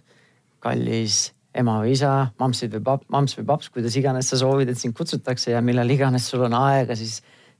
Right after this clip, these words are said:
täna meie saadet kuulata. Äh, see on Pere ja Kodu podcast või veebiraadio ja mina olen siis saatejuht Tanel Jeppinen.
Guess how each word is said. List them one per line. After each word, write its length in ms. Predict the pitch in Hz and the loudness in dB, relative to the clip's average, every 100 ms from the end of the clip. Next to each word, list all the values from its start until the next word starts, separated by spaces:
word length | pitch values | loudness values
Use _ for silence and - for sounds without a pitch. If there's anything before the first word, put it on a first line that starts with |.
| - | -4
täna 160 | 117 110 | -2 0
meie 220 | 107 110 | 0 0
saadet 320 | 131 123 107 | 0 0 -4
kuulata. 520 | - 151 131 110 117 110 - - - - - _ | -2 0 2 -2 -8 -10 -12 -20 -20 -20 -20 _
Äh, 200 | - 117 113 | -2 0 0
see 220 | 113 131 | 2 2
on 220 | 123 120 110 - _ _ | 4 2 0 -6 _ _
Pere 200 | 123 113 | 0 0
ja 60 | 104 | 0
Kodu 180 | 110 104 | -4 0
podcast 480 | 180 180 170 - - | 0 0 -4 -6 -2
või 140 | 110 | 0
veebiraadio 560 | 131 117 135 127 127 123 | 2 2 2 2 2 2
ja 100 | 117 | 2
mina 220 | 110 120 | 2 0
olen 180 | 135 147 | 0 -4
siis 220 | - 151 - - | -6 -4 -4 -2
saatejuht 520 | 110 110 127 139 - | -4 -4 -6 -6 -10
Tanel 260 | - 107 135 | -4 0 2
Jeppinen. 520 | 104 104 107 104 101 | 0 -2 -6 -4 -4